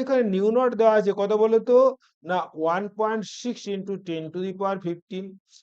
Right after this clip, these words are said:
divide by, দেখো, এটা আমরা জুলে পাবো, তাকে ইভিতে করে নিচ্ছি, কারণ এটা ইভিতে দেওয়া আছে। আবার অপশনগুলো দেখো, ইভিতে দেওয়া আছে না? দেখো, প্রত্যেকটা অপশন ইভিতে দেওয়া আছে। তাহলে এটা হবে one point six into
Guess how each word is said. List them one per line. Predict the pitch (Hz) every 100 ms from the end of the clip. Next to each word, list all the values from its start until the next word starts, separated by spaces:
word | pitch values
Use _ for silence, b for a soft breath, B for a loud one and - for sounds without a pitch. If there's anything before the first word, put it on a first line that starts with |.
| _ 151
divide | 220 247 262 196
by, | 180 175
দেখো, | 202 175
এটা | 180
আমরা | 208 170
জুলে | 143 160 175
পাবো, | 202 254 254
তাকে | 185 175
ইভিতে | 156 165 165 147
করে | 131
নিচ্ছি, | 123 - 123
কারণ | 160 175 -
এটা | 175 185 185
ইভিতে | 170 175 165
দেওয়া | 160 156
আছে। | 156 175 - b b _ 208
আবার | 233 208
অপশনগুলো | 196 - 233 240 240
দেখো, | 233 226 165
ইভিতে | 165 165 156
দেওয়া | 139 127
আছে | 120 147
না? | 233 - _ 170
দেখো, | 165 170
প্রত্যেকটা | 202 202 214 214 190
অপশন | 185 214 190 143
ইভিতে | 143 143 131
দেওয়া | 120 113
আছে। | - 117 _ _ _ _ _ _ -
তাহলে | 185 196
এটা | 196 196
হবে | 196 170 151 165
one | 190 196
point | 196 196 190 -
six | 233 247 - - 180
into | 170